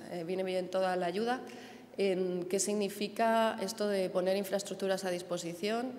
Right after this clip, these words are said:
y abrir, eh, espacios, eh, no solo físicos, y también en una necesidad de, mm, repensar las, los modelos de gobernanza de las instituciones y de reinventárselas, ¿no?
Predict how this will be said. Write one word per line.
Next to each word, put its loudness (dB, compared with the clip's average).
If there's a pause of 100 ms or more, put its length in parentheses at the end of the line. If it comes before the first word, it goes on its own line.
(120)
y -2
abrir, 0
eh, -2
espacios, -4 (480)
eh, -4
no -4
solo -2
físicos, -2 (760)
y 0
también 4 (280)
en 4 (260)
una 2
necesidad 4 (400)
de, 0
mm, -4
repensar 0
las, 2
los 0
modelos 2
de 2
gobernanza 2
de 0
las -2
instituciones -2
y 0
de 0
reinventárselas, -2
¿no? -10